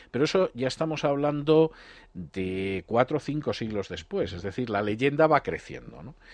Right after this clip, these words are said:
Y, y efectivamente hay cambios, pero los elementos reales, como es la lucha contra los bárbaros, la idea de mantener la justicia del imperio cuando el imperio se ha colapsado, etcétera,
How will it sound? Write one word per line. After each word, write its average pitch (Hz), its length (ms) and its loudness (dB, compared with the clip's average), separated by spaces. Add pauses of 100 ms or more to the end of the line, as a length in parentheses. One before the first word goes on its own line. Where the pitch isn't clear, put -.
(260)
Y, 107 340 -2
y 104 140 -4
efectivamente 120 600 0
hay 139 80 -2
cambios, 180 340 0
pero 113 200 0
los 110 180 0
elementos 151 680 4
reales, 151 600 4
como 98 280 -6
es 113 100 -6
la 107 140 0
lucha 120 360 -2
contra 113 300 -4
los 110 220 -2
bárbaros, 120 680 6 (300)
la 107 160 2
idea 117 260 2
de 123 80 4
mantener 113 480 -2
la 113 120 4
justicia 117 640 -6
del 110 160 -4
imperio 113 460 0
cuando 104 220 -4
el 101 80 -2
imperio 104 400 -2
se 107 120 -6
ha 101 60 -8
colapsado, 110 580 -4
etcétera, 117 440 -4